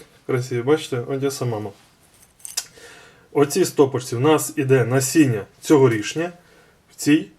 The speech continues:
тогорічнє. Чорна, плюс я бумажку собі написав. Маємо.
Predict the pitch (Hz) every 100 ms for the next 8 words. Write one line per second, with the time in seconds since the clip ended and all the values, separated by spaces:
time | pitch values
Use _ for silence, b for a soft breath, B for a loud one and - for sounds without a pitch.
0 | _ 143 131 117 104 - - _ _ -
1 | 202 151 131 135 131 117 117 104 - -
2 | 110 107 - - - B B B B B
3 | - - _ _ _ _ _ - 117 107
4 | 95